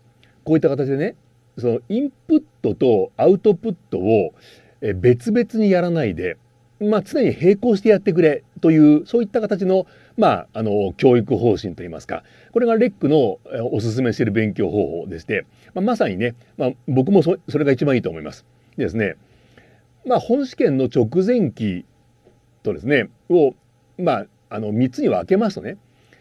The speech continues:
まあ、初期段階と、まあ、中期段階と直前期ですね。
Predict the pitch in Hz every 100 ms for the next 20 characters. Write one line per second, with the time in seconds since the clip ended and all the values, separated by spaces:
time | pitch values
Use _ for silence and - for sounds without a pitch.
0 | _ 156 135 113 - 113 175 185 175 -
1 | 98 85 - 117 95 - - 104 - 151
2 | 127 - 123 117 - 92 247 - 110 92
3 | 95 - - _ 107 190